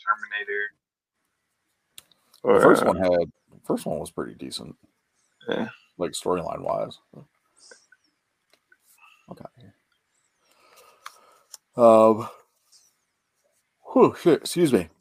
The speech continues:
Speaker 2: Yeah, the cast on this one. I'm not too keen on the cast for this one, though. It's, um, obviously got Jason Statham coming back. They've added fifty Cent. Uh, Megan Fox.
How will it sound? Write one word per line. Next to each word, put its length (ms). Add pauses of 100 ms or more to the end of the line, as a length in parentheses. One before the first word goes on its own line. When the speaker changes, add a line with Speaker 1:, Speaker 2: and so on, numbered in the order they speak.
(140)
Speaker 2:
Yeah, 180
the 100
cast 340
on 160
this 160
one. 180
I'm 100
not 240
too 120
keen 240
on 140
the 80
cast 360
for 140
this 200
one, 140
though. 280
It's, 220
um, 380 (920)
obviously 320
got 200
Jason 340
Statham 400
coming 280
back. 320
They've 180
added 260
fifty 300
Cent. 400 (1400)
Uh, 220
Megan 360
Fox. 1400